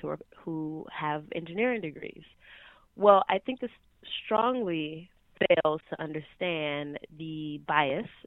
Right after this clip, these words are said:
that goes into recruiting pl-, practices, because ultimately there are plenty of roles in these companies that don't require an engineering degree, um, and therefore a lot of people ha-, are not even being given opportunities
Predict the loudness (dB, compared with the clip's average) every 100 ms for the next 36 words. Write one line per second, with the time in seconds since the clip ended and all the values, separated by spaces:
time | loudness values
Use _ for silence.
0 | -4 -4 -2 -2 -2 -4 -10 -10 -12 -10
1 | -4 -4 -4 -8 -16 -2 -2 -2 -10 -14
2 | -14 -14 -18 -20 -20 -8 -2 4 4 4
3 | -2 -2 -2 0 2 6 6 6 2 -4
4 | -2 0 0 0 0 0 -4 -8 -10 -12
5 | -14 -12 -6 -4 4 4 4 -2 -2 -2
6 | -4 -6 -8 -8 -8 -10 -12 -12 -8 -8
7 | -10 _ _ _ _ _ -6 -4 -2 -4
8 | -8 -8 -2 0 0 0 -2 2 2 0
9 | -2 -2 -2 2 2 0 -4 -8 -8 -6
10 | -4 -2 -2 -2 -2 -4 -8 -10 -12 _
11 | _ _ -20 -4 -2 -2 -4 -6 -4 -4
12 | -6 -14 -12 -10